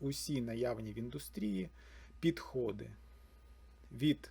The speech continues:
набору традиційних технологій кіберзахисту до інноваційних технологій класу І Ді Ар. При цьому додаткова цінність створюється завдяки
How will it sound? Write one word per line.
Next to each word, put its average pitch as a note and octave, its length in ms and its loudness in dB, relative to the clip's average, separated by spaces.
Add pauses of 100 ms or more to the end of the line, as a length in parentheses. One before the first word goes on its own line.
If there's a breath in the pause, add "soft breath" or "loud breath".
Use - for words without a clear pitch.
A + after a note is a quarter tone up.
(120)
набору B2+ 480 4
традиційних C#3+ 720 2
технологій D#3+ 600 4
кіберзахисту B2+ 960 0
до C#3+ 380 4 (600 loud breath)
інноваційних D3+ 1120 2 (720)
технологій C3+ 680 2
класу B2+ 460 -2 (100)
І C3 60 -2
Ді A#2 220 -2
Ар. - 260 -4 (1600 loud breath)
При E3 180 12
цьому F3 440 12
додаткова C#3 680 8
цінність B2+ 540 4
створюється E3 640 8
завдяки B2+ 680 4